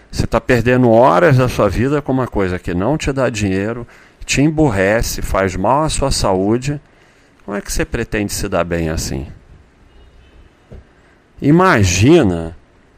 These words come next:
grandes investidores que têm mil ativos. Como é que ele vai viver se ele fosse imbecil que nem você?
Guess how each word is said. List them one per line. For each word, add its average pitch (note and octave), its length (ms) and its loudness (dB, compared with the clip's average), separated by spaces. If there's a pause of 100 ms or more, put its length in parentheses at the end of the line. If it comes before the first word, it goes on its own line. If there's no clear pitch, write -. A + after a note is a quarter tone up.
(1160)
grandes A#2 440 4
investidores G#2 1040 0
que - 100 -10
têm G2 240 -4
mil G#2+ 380 0
ativos. D#2 580 -6 (1300)
Como E3 100 -6
é F3+ 40 -4
que - 100 -16
ele G#3 140 -4
vai F3 180 0
viver F#2+ 380 0
se - 120 -2
ele F#2 120 -4
fosse G2+ 400 -2
imbecil F#2+ 500 -2
que - 100 -6
nem F2+ 140 0
você? E2+ 420 -6